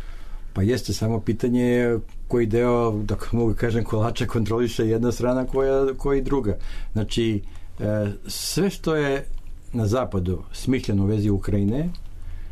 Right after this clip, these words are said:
bilo je propraćeno velikom količinom novca koja je pratila sve to i još većim obećanjima.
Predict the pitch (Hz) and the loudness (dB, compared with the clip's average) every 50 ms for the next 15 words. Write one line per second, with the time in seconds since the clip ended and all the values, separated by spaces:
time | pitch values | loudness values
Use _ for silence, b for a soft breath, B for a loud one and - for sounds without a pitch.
0 | B B - 101 113 131 143 143 139 139 135 131 131 120 101 - - - 113 117 | B B 0 2 2 2 2 4 4 4 4 4 2 2 -2 -4 -4 -2 -2 0
1 | 113 135 120 - - 127 123 123 123 123 120 120 120 - - 101 110 113 113 101 | 0 0 -2 0 0 2 2 2 4 2 2 2 0 -2 0 0 0 2 0 0
2 | - 104 - 110 107 101 - 117 110 107 104 104 101 - 107 98 - 104 92 - | -2 -2 0 0 0 2 2 2 2 2 2 2 0 -2 -2 0 0 0 0 0
3 | 98 98 95 - - 98 92 90 - - 90 85 - - 90 104 151 - - - | 0 -2 -2 -2 0 -2 -2 0 0 -2 -2 -2 0 -2 -2 -2 -2 -6 -8 -10
4 | - - - - - - - - 107 107 104 104 113 104 - - 107 101 - 117 | -10 -10 -12 -12 -12 -14 -8 -2 0 2 2 2 2 0 0 0 0 0 2 2
5 | 107 107 104 95 101 98 - 101 95 95 90 87 87 101 123 147 | 2 2 2 2 0 0 0 0 2 2 2 2 2 0 -2 -2